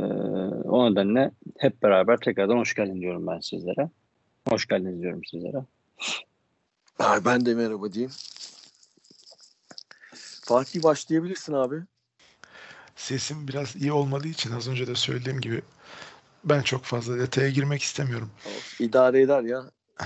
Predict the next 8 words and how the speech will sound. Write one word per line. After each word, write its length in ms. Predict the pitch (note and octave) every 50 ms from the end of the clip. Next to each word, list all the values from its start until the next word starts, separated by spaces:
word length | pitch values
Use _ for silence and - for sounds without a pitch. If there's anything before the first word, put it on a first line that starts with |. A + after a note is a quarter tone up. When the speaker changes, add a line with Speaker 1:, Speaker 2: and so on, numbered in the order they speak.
| - - - _ -
Speaker 3:
İyi, 240 | C#3+ C#3 C3+ B2+
tamam 340 | - C#3+ C3 C3 B2+ A2+ A2
abi. 240 | G#2+ G2+ G#2 A#2 C3+
O 80 | B2 B2
zaman 280 | - B2+ C#3 D3 D3
şöyle 380 | - - - E3+ E3+ D#3 C#3 B2+
diyelim. 240 | B2 A#2 C#3+ F3 - _ - - _ - - - - - _ _ _ - -
Ee, 540 | A2+ A2 A2 A2+ A2+ A2+ A2+ A2 A2+ A2+